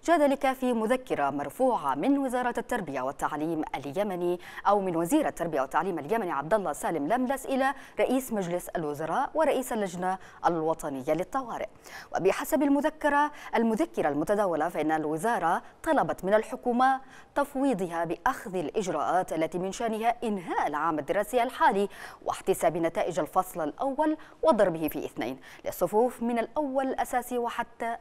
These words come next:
الثاني ثانوي. وبخصوص الثانوية العامة بقسميها العلمي والأدبي، قالت الوزارة إنه في حال استمرار الوباء حتى موعد الاختبارات المقررة بتاريخ ثمانية وعشرين يونيو، يتم احتساب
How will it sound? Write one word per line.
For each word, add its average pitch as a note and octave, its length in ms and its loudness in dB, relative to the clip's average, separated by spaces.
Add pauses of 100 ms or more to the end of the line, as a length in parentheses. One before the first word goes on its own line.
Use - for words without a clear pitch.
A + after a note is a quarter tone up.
الثاني F3+ 340 0
ثانوي. F3+ 340 -2 (400)
وبخصوص C4+ 440 2
الثانوية C4 460 6
العامة E3 380 4
بقسميها D#3+ 760 0
العلمي F3+ 500 2
والأدبي، F#3+ 600 0
قالت A#3+ 360 -4
الوزارة E3 500 0 (360)
إنه D#3 220 -2
في D#3+ 160 0
حال F3 240 0
استمرار A#3+ 500 2
الوباء C#3 360 2
حتى F#3+ 320 0
موعد A#3+ 300 2
الاختبارات A#3 640 -2
المقررة B3 520 2
بتاريخ D#3 420 -2
ثمانية D#3 300 -2
وعشرين D3 420 0
يونيو، F#3+ 340 -2 (340)
يتم A3 240 2
احتساب A#3 540 -2